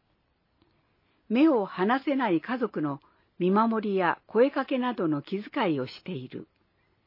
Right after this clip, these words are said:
日本語が第一言語でない家族や障害のある家族のために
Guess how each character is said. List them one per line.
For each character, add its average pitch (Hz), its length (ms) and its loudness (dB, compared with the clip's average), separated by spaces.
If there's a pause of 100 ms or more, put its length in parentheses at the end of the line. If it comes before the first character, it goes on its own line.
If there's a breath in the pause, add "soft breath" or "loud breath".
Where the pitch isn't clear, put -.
(640)
日 214 140 2
本 285 260 4
語 254 160 2
が 240 200 -2 (340 soft breath)
第 220 240 4
一 269 240 -6
言 277 240 2
語 185 140 -2
で 160 160 0
な 202 140 0
い 175 120 0
家 214 180 -8
族 185 240 -4
や 135 220 -4 (240)
障 247 240 6
害 240 240 2
の 214 240 2
あ 240 80 4
る 208 140 2
家 247 160 -6
族 226 240 -2
の 156 120 0
た 151 140 -6
め 143 120 -4
に - 220 -8